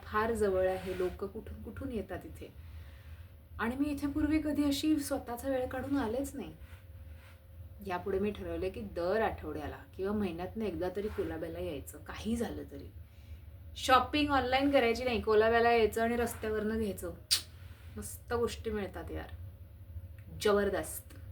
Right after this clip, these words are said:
मग मी बरंच काही काही शॉर्ट्स काढले आणि मी ना, अम, मोबाईलवर आता शॉर्ट्स करायला शिकतेय, ज्याच्यात म्युझिक कसं टाकायचं, त्याच्यात, अ,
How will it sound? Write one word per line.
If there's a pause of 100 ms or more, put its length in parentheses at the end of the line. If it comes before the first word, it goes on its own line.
(1400)
मग
मी
बरंच
काही
काही (460)
शॉर्ट्स
काढले (640)
आणि
मी
ना,
अम, (460)
मोबाईलवर
आता
शॉर्ट्स
करायला
शिकतेय,
ज्याच्यात
म्युझिक
कसं
टाकायचं,
त्याच्यात,
अ,